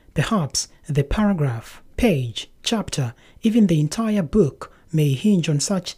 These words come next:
small interpretations. Reading a book a day is like taking a day trip. It might work for the park or Disneyland. You could have loads of fun, be enriched by the experience. But I wouldn't recommend flying to Hawaii for a long day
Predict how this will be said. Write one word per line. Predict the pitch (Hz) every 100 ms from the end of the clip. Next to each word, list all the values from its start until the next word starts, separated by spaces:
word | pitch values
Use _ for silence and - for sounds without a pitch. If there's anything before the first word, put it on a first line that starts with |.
| -
small | - 214 214
interpretations. | 196 156 147 147 202 185 - 123 113 - - _ _ _ _ _ -
Reading | 156 214 208
a | 147
book | 196 185 147
a |
day | 165 151 127 -
is | 156
like | 165 135 -
taking | 202 202 160
a |
day | 131 180 180
trip. | - 139 117 - - _ _
It | 185 -
might | 175 -
work | 226 208 -
for | -
the | 147
park | - 202 165 135 -
or | 135
Disneyland. | 190 180 139 123 120 123 - - -
You | 170
could | 165 156
have | 165 139 - -
loads | 185 226 185
of | 165
fun, | - 190 131 110 _
be | 143 165
enriched | 160 190 208 -
by | 160
the | 151
experience. | 147 - - 226 180 120 117 117 - _ -
But | 143 156
I | 160
wouldn't | 202 196 165 143 147
recommend | 156 160 175 180 151
flying | - 190 185 170
to | 160
Hawaii | 156 151 202 151 135
for | - 143
a |
long | 143 170 196 190
day | 165 175 131 131